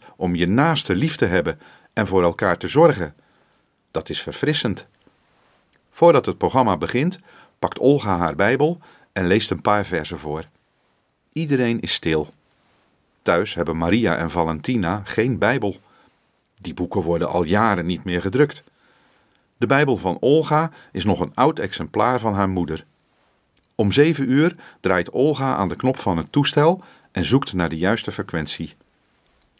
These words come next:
En ja, daar klinkt de bekende stem van Earl Poisty. Voorgangers in de Oekraïne zelf moeten heel voorzichtig zijn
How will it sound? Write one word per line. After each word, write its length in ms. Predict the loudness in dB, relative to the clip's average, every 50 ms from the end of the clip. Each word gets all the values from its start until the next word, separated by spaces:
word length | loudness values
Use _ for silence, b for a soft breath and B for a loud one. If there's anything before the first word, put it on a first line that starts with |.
| -8 _
En 200 | 0 0 2 4
ja, 300 | 4 4 4 2 0 -4 b b b b b b
daar 220 | 4 4 4 4
klinkt 320 | 2 -2 -4 -4 -4 -4 -6
de 60 | -8
bekende 360 | -10 -2 0 0 0 2 0
stem 340 | -4 -4 0 0 0 0 0
van 200 | -2 -2 -4 -2 0
Earl 260 | 4 4 6 6 4
Poisty. 560 | 4 4 4 4 4 2 -2 -6 -6 -8 -8 _ _ _ _ _ _ _ _ _ _ _ _ _ _ _ _ _ _ _ _ _ _ 0
Voorgangers 520 | 2 4 4 4 2 0 0 0 -2 -4
in 140 | -4 -4 -4
de 100 | -4 -2
Oekraïne 480 | -4 -4 -4 -2 -2 -2 -2 -4 -4 -2
zelf 400 | 0 0 2 2 0 -2 -6 -12 b b b b b b b
moeten 320 | -6 -6 -4 -4 -6 -6
heel 440 | -4 -2 0 2 4 4 4 4 4
voorzichtig 540 | 2 2 2 2 2 0 0 0 -4 -4 -4
zijn 340 | -2 -2 0 -2 -2 -4